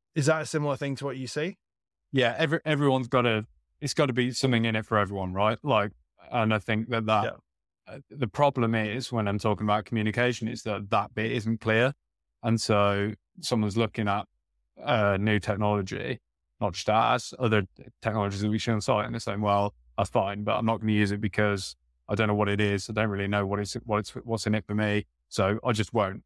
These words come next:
Speaker 2: It's in the, uh, me and Carlos have talked about it before, but it's in the too difficult box. It's in the, "I don't understand what that is" box. Like,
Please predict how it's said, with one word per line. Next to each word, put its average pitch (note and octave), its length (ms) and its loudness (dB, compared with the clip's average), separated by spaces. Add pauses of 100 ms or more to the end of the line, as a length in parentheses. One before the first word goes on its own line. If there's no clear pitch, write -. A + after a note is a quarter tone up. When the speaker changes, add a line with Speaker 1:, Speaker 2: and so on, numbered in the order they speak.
Speaker 2:
It's B2+ 140 -4
in A#2+ 160 4
the, A2 200 2 (280)
uh, G#2+ 100 0
me A#2 160 4
and G2 80 -2
Carlos G2 260 0
have G2+ 100 -10
talked A2 180 -2
about G2+ 140 0
it F#2 100 -10
before, G2+ 300 0
but G2+ 160 -8
it's - 140 -16
in A2 80 0
the G2+ 80 -2
too G#2+ 160 2
difficult G2+ 400 -2
box. - 400 -2
It's - 140 -6
in G#2+ 160 2
the, G2+ 180 0 (400)
"I G#2+ 140 2
don't A2 160 2
understand G2+ 340 -2
what G2+ 100 0
that G#2 200 2
is" G2 80 0
box. - 460 -8
Like, G2+ 280 -2